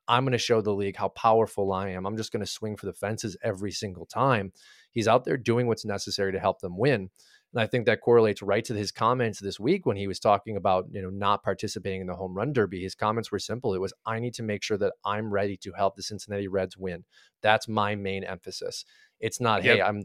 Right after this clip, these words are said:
Speaker 1: probably the number one marketable young player right now, rookie that's coming up next to Corbin Carroll. M L B wants me to be in the home run derby because they wanna showcase me and brand me." Like, no, what's important is that I continue to help the guys that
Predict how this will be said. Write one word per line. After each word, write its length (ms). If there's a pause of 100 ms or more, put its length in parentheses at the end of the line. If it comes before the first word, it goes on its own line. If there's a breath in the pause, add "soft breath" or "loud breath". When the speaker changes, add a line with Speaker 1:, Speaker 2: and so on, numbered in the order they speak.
Speaker 1:
probably 420
the 100
number 340
one 340
marketable 500
young 300
player 360
right 220
now, 320
rookie 360
that's 180
coming 300
up 120
next 200
to 80
Corbin 280
Carroll. 400 (440 soft breath)
M 100
L 100
B 180
wants 320
me 100
to 60
be 120
in 60
the 100
home 200
run 200
derby 380
because 240
they 80
wanna 180
showcase 580
me 200
and 120
brand 380
me." 260 (340 soft breath)
Like, 160
no, 320
what's 200
important 440
is 100
that 240
I 180
continue 440
to 80
help 280
the 100
guys 320
that 120